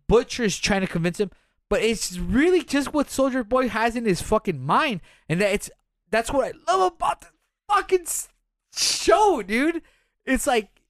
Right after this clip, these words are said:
you know, like, you think they're gonna join forces? They do, but the main protagonist that they're using as a pawn ends up being the main fucking villain,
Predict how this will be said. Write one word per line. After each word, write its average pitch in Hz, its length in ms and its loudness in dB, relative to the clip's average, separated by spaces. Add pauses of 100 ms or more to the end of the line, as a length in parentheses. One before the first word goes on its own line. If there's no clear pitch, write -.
(520)
you 214 180 0
know, 262 440 0
like, 214 160 0
you 254 80 4
think - 80 -8
they're 294 380 0
gonna 220 120 4
join 233 260 0
forces? 262 500 -2
They 262 240 2
do, 294 440 0 (320)
but 196 180 0
the 165 120 0
main 196 340 -2
protagonist 196 720 -2
that 190 120 -2
they're 175 120 0
using 170 460 0
as 170 160 2
a 127 60 0
pawn 160 460 0 (280)
ends 160 160 0
up 143 100 -4
being 170 200 0
the 156 100 0
main 175 460 -2
fucking 185 460 -2
villain, 175 400 0